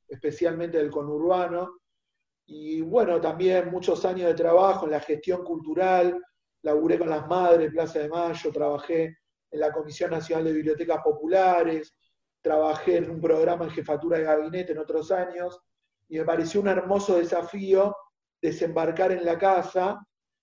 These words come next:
y poder especialmente potenciar toda la actividad cultural. Eh, en este momento nosotros acompañamos, a-, aportamos nuestro esfuerzo, nuestra, nuestro trabajo,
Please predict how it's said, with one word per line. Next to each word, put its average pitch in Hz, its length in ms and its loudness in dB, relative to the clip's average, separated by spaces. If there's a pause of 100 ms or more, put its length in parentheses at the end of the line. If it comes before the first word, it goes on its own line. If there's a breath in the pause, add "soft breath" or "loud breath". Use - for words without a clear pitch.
(140)
y 156 100 -8
poder 175 520 6
especialmente 180 920 0
potenciar 175 1000 2 (320)
toda 180 180 4
la 170 100 4
actividad 156 460 0
cultural. 147 580 -4 (800)
Eh, 147 420 6
en 185 60 -2
este 220 200 2
momento 220 400 4
nosotros 190 520 2
acompañamos, 180 960 0 (400)
a-, - 260 -8
aportamos 170 760 4
nuestro 160 440 0
esfuerzo, 202 580 4
nuestra, 151 540 -4 (420)
nuestro 156 340 -2
trabajo, 202 840 4